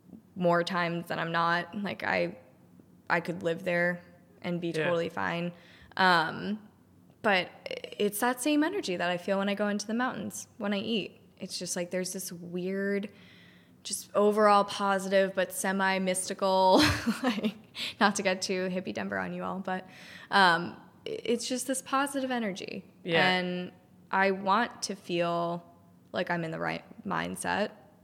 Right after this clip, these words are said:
Speaker 1: most of the time. And as I've said before, it starts with food.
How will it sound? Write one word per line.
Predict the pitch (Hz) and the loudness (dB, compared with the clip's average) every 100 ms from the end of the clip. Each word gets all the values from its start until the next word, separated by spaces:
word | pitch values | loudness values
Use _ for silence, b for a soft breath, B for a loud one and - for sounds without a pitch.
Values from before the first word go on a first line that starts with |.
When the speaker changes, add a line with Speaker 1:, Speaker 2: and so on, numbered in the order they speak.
| _ _ _ - | _ _ _ -8
Speaker 1:
most | 175 160 - | -6 -6 -10
of | 180 | -12
the | |
time. | 170 170 185 196 220 - _ - | -8 -6 -4 -4 -4 -8 _ -6
And | 185 180 180 214 - - | -4 -2 -4 -8 -16 -10
as | 196 190 | -8 -4
I've | 180 | -6
said | 180 185 | -4 -4
before, | 185 214 294 | -6 -4 -4
it | 233 | -4
starts | 302 208 - | -6 -8 -8
with | 208 | -10
food. | - 269 - 214 | -4 -4 -2 -6